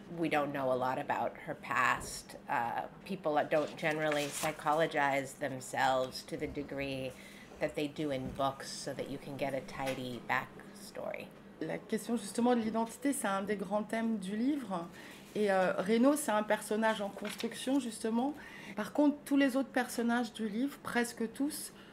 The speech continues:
Speaker 2: se réinventent sans cesse. Euh, Valera, quand il rencontre cette bande de motards avant-gardistes, dit lui-même, euh, « Valera est mort, euh, si j'ai quelqu'un d'autre. »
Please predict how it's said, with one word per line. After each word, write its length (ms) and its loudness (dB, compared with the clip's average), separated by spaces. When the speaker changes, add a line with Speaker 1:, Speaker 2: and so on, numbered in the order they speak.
Speaker 2:
se 180 4
réinventent 640 6
sans 240 -4
cesse. 460 0
Euh, 500 4
Valera, 680 6
quand 260 -4
il 80 0
rencontre 760 -2
cette 400 -6
bande 260 -2
de 80 0
motards 440 0
avant-gardistes, 880 -2
dit 220 -2
lui-même, 560 6
euh, « 240 4
Valera 480 6
est 80 2
mort, 500 2
euh, 160 -2
si 240 -6
j'ai 180 -2
quelqu'un 460 -2
d'autre. » 460 2